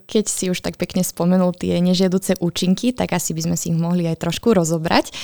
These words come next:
Vedeli by ste nám povedať, pani profesorka, aké sú najčastejšie nežiaduce účinky vakcín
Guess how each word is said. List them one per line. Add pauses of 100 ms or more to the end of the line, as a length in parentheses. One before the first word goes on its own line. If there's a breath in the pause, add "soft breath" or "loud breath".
(320 loud breath)
Vedeli
by
ste
nám
povedať,
pani
profesorka,
aké
sú
najčastejšie
nežiaduce
účinky
vakcín